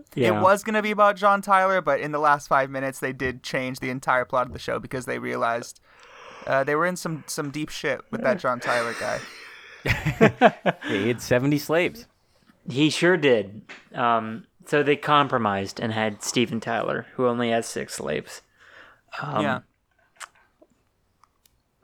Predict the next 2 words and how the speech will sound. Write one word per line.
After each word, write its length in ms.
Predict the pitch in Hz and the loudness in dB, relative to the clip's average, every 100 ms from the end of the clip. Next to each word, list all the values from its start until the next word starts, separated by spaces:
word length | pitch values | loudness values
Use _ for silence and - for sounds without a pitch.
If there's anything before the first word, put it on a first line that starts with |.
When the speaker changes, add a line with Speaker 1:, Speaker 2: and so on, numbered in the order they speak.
| _ _ _ _ _ _ _ _ _ _ - _ _ - _ _ _ | _ _ _ _ _ _ _ _ _ _ -20 _ _ -20 _ _ _
Speaker 1:
Hey, 140 | - 160 | 0 4
boys. 720 | 123 123 147 160 - - | 8 8 8 4 -4 -12